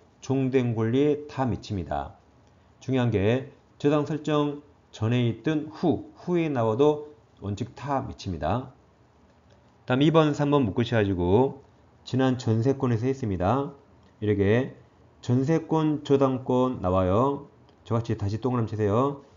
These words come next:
전세권, 저당권 나오고 토지 사용권, 지상권이나 임차권 나오면 무조건 다 미친다, 미친다로 끝나라고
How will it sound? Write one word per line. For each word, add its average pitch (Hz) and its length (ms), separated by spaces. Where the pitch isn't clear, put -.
전세권, 151 880
저당권 123 460
나오고 90 800
토지 160 260
사용권, 135 580
지상권이나 139 1000
임차권 113 520
나오면 101 580
무조건 147 360
다 147 100
미친다, 101 760
미친다로 113 520
끝나라고 101 800